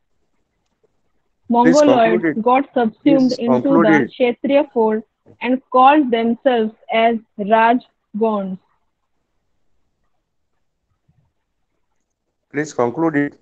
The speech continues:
Speaker 2: The construction of fabricated genealogies to assume Kshatriya status clearly point out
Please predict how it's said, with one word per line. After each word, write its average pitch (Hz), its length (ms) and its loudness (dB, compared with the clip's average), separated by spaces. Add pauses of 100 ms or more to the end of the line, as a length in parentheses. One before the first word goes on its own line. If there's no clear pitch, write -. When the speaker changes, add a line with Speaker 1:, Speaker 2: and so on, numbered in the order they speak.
(120)
Speaker 2:
The 277 440 2 (1900)
construction 349 840 -2 (1000)
of 247 300 2 (260)
fabricated 277 920 2
genealogies 254 800 2 (240)
to 277 60 -4 (160)
assume 285 600 -2 (400)
Kshatriya 311 800 0
status 240 480 0 (300)
clearly 285 520 2
point 277 420 0
out 214 260 -2